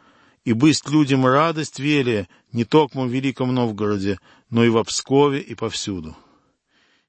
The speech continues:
И бысть хлеб дешев, и монастырям легче подать их,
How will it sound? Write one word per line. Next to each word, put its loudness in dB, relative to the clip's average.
И -4
бысть 2
хлеб 2
дешев, 0
и 2
монастырям 2
легче 0
подать 0
их, -6